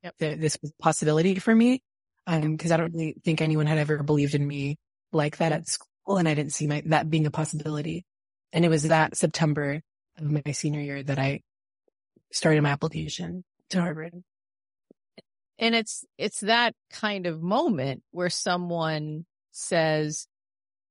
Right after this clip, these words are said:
Speaker 1: "Have you thought about this?" It could be a teacher. It could be a guidance counselor. It literally could be. And, but, but I think one of the biggest problems is that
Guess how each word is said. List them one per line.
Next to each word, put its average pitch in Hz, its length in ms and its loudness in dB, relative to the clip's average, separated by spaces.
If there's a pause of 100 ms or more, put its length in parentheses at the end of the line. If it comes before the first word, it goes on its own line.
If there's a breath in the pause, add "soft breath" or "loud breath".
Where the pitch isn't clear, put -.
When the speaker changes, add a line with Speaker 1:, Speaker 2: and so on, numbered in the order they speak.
(300)
Speaker 1:
"Have 190 120 0
you 147 140 0
thought 156 360 -2
about 233 300 -2
this?" 262 440 -8 (100)
It 214 160 -4
could 190 160 0
be 208 160 2
a 226 60 4
teacher. 202 540 -4
It 170 80 -4
could 165 160 -8
be 160 360 -2 (460)
a 170 80 -6
guidance 175 380 2
counselor. 156 640 -4
It 170 160 -12
literally 175 440 -2
could 175 140 -12
be. 165 120 -8
And, 196 180 -2
but, 190 380 2
but 190 140 2
I 185 100 0
think 208 240 -4
one 185 140 -2
of 170 80 -2
the 156 80 -4
biggest 156 320 -2
problems 160 600 2
is 160 180 -8
that 165 200 0